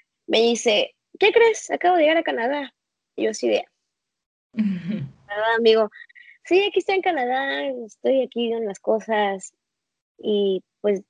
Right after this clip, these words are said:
Speaker 1: ya después de eso regresó a Guadalajara, porque mi mamá es de Guadalajara, tengo familia de Guadalajara.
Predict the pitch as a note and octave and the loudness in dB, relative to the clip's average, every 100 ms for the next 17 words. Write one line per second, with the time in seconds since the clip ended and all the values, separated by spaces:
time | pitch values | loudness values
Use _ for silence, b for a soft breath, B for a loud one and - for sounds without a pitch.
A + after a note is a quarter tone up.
0 | - G#3+ A#3 A#3 G#3 A3+ A3 G3+ A3 F#3+ | -6 2 4 2 0 -2 0 0 -2 -2
1 | F3+ - G#3 G#3 F#3+ F3 E3+ E3 E3+ E3+ | -4 -2 0 2 0 -2 -6 -6 -6 -4
2 | - A#3 A3+ B3 D4+ _ _ - - G3 | 0 2 2 0 -6 _ _ -20 -6 -4
3 | F#3+ F#3+ F#3 E3+ E3 - G#3+ G#3 G3 F#3+ | -2 -2 -2 -4 -4 -2 0 0 -6 -6
4 | F3+ F3 F3 D#3+ - G#3+ G#3+ | -6 -6 -6 -6 -2 0 0